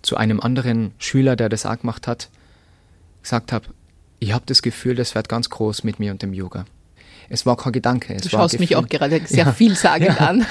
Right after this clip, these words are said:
Speaker 1: <laughs> Es
Speaker 2: So hast
Speaker 1: war
Speaker 2: du damals wahrscheinlich auch
Speaker 1: Ja,
Speaker 2: reingeschaut.
Speaker 1: genau. Also wirklich mit viel Hoffnung und mit viel, mit viel Ehrgeiz. Und ich war immer schon ehrgeizig. Und das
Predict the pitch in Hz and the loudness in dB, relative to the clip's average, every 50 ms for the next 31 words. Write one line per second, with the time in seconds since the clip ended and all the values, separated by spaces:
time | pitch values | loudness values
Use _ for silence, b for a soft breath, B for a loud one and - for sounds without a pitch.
0 | - 240 233 - - 139 135 190 190 123 143 208 175 175 165 160 170 190 180 - | 2 2 2 4 4 4 4 4 4 4 2 2 2 2 2 2 2 0 2 0
1 | 185 - 175 180 185 175 - - 147 170 - - - - - 165 156 196 156 - | 0 0 2 0 0 0 2 2 2 2 2 0 2 4 6 6 6 6 2 2
2 | - - 170 - - 151 143 143 147 165 175 147 - - 123 - 135 117 120 139 | 0 -2 -4 0 2 4 4 6 6 4 4 2 2 0 -2 0 0 0 2 2
3 | 139 - - 143 135 - - - - 127 127 123 - - 147 131 120 127 123 - | 0 0 0 -2 -2 -2 -4 -8 -4 -4 -2 -2 0 2 2 4 4 2 0 0
4 | - 156 131 107 110 107 107 110 - - - 139 131 123 - - - - - 123 | -4 -4 -2 -2 0 0 -2 -4 -4 -2 -2 0 0 0 -2 0 -2 -2 -2 -2
5 | 110 - - - - - 120 101 107 110 123 135 120 107 98 95 95 - - - | -6 -8 -10 -8 -4 -2 0 0 2 2 2 0 0 -2 -4 -4 -6 -8 -6 -4
6 | 117 120 113 123 123 135 135 127 117 - 123 113 107 104 107 104 - 104 95 95 | -2 0 2 2 2 2 2 0 0 0 0 0 0 0 0 0 0 -2 -2 -4
7 | - - - 104 98 - - - B B B B B B B B B B B B | -6 -8 -8 -8 -8 -10 -12 -20 B B B B B B B B B B B B
8 | B B B B - 110 104 117 117 113 - - - - | B B B B -6 -4 0 0 0 0 -2 -6 -8 -10